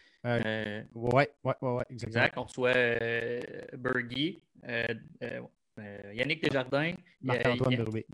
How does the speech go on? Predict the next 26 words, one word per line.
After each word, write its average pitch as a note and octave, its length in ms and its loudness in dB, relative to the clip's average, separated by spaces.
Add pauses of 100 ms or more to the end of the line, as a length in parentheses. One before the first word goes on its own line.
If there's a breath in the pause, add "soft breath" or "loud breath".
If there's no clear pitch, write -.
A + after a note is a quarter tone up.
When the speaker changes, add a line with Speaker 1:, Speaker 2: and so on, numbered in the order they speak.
(120)
Speaker 2:
Marc-Antoine - 560 -4
Berube, A#2+ 280 -4
ouais. B2+ 200 -6
J'ai A2+ 140 -8
juste C3+ 180 -8
marqué C3+ 180 0
leur D3 160 6
surnom, C3+ 320 4
mais C#3+ 140 2
<laughs> - 1200 -4
Speaker 1:
Ouais, C#3 160 10
Speaker 2:
Bon. D3+ 240 12
Speaker 1:
Berube, F3+ 180 8
Bergie, E3 460 8
puis, C#3+ 340 6
euh, C3 160 8
Wanik, D3 560 6
euh, A#2+ 140 4
ça B2+ 160 2
dit - 140 0
rien C3 200 4
à - 40 2
personne. B2 300 2
Speaker 2:
Ouais, E3 140 12
c'est D3+ 120 4
ça, D3+ 140 6